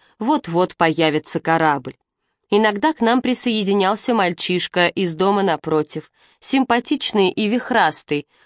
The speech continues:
учившийся с Заком и Гэбриэлом в одном классе. Лорел называла его «ковбой»,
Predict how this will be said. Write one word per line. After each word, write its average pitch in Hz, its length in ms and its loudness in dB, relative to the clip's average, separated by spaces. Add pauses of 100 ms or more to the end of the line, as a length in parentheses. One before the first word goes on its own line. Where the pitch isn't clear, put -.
(120)
учившийся 214 840 0
с 190 60 -4
Заком 185 680 0
и 180 100 0
Гэбриэлом 180 720 0 (180)
в 180 140 0
одном 185 360 4
классе. 180 600 -2 (480)
Лорел 233 560 2
называла 226 580 0
его 226 320 0
«ковбой», 160 680 0